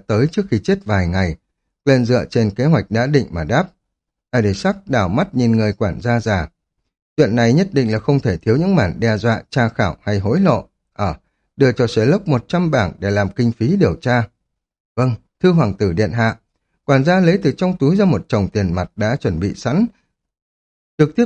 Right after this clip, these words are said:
cho một trăm bảng làm kinh phí sao?" Lên lại lần nữa cảm nhận được sự hào phóng của hoàng tử Edisak.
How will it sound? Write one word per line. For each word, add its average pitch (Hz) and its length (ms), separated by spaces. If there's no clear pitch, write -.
cho 180 100
một 107 220
trăm 139 220
bảng 110 220
làm 90 180
kinh 120 240
phí 143 280
sao?" 147 300
Lên 208 180
lại 165 160
lần 123 200
nữa 175 120
cảm 101 200
nhận 110 180
được 123 180
sự 127 180
hào 120 220
phóng 143 320
của 196 80
hoàng 110 160
tử - 300
Edisak. 107 480